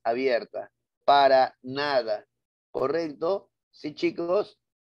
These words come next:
En la veintitrés es beso. Veinticuatro.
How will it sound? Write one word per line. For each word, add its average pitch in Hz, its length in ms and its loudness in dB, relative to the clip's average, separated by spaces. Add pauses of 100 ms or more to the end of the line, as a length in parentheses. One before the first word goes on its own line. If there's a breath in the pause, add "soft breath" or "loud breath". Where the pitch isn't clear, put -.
(220)
En 165 260 -4
la 147 160 2
veintitrés 175 920 -4 (120)
es 131 460 -4
beso. 127 680 -4 (1300)
Veinticuatro. 160 1120 -2